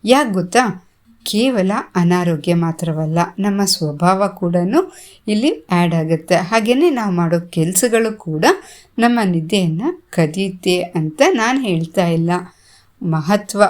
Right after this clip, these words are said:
ವಿದುರರು ಅಂದೇ ಹೇಳಿದ್ದಾರೆ. ಇಂದಿನ ವಿಡಿಯೋದಲ್ಲಿ ರಾತ್ರಿ ಪೂರ್ತಿ ನಿದ್ದೆ ಇಲ್ದೆ ಕಣ್ಣು ಮುಚ್ಚಕ್ಕಾಗ್ದ ಆ ನಾಲ್ಕು ರೀತಿಯ ವ್ಯಕ್ತಿಗಳಾದ್ರೂ ಯಾರು ಅನ್ನೋದನ್ನ ಈ ವಿಡಿಯೋನಲ್ಲಿ ನಾವು ತಿಳಿಯೋಣ.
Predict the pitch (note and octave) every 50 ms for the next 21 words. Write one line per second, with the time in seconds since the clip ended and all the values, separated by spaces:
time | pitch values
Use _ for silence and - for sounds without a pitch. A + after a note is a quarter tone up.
0 | - - - _ _ F3 E3 E3+ E3 E3 G3+ G3 G3+ G3 F#3+ A3 A#3 - - -
1 | D#3+ D3+ D3+ D3 D#3+ F#3 A3+ A#3 - F3+ F3 E3+ E3+ D#3 D#3 E3 D#3+ D#3+ E3+ F3
2 | F3 F3+ _ _ _ _ _ _ _ - F#3+ G#3+ B3+ C#4+ D#4 D#4 D#4 G#3+ F3 E3
3 | F3 F#3 F#3 F#3+ F3+ E3+ F3 E3+ E3 E3 F3+ F3+ F3+ - E3+ E3 E3 G3+ A3+ A3+
4 | - C#4 C4+ C4+ - - F3 E3+ F3 - G#3 F#3+ - - G3 E3+ E3 D3+ D#3+ E3+
5 | A#3 B3 A#3+ A#3 F3+ E3+ F3 C#4 F4 F#4 F#4 - - - - _ _ _ - E4
6 | F4 G4+ G4+ F4+ C#4 A#3 G#3+ G#3 - - G#3+ F3+ F3+ G3 F3+ E3 D#3 D#3+ E3 G3
7 | G#3 - - - _ F#3+ F#3+ F#3+ G3 G3 F3+ E3 D#3+ E3 F#3 F#3 - - C4+ B3
8 | G#3+ G3 E3+ F3+ - F3+ E3+ D#3 D#3+ D3 - - - G#3 F#3+ F#3 F3+ F3 F3 E3+
9 | E3+ E3 D#3+ F#3+ B3 C#4+ A3+ F#3+ F3 E3 D#3+ D#3+ E3+ F3+ G#3+ B3+ - - - F3+
10 | E3 E3 D#3+ D#3+ E3 E3+ F#3 B3+ F4+ G4+ G4+ - - - - - - _ - B3
11 | D4+ D4+ A3+ F#3 E3+ F3 E3+ E3 E3 D#3+ D#3+ D#3+ A3 B3+ G#3+ E3+ E3+ A#3+ C#4 C#4
12 | - - F3 D#3+ D#3+ D#3+ D#3+ D#3+ D#3 D#3+